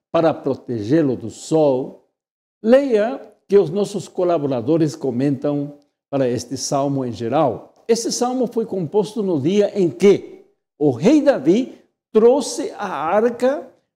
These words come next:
do seu alojamento temporário na casa de Obed-Edom para a cidade santa de Jerusalém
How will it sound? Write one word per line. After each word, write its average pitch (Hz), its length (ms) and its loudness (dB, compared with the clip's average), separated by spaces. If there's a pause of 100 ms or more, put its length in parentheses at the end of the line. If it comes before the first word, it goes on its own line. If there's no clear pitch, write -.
(360)
do 214 220 4
seu 233 340 0
alojamento 196 800 2
temporário 208 1040 0 (160)
na 196 180 0
casa 156 340 -2
de 160 140 2
Obed-Edom 143 920 0 (440)
para 240 280 2
a 233 80 0
cidade 208 480 -2
santa 262 500 0
de 185 160 4
Jerusalém 143 880 2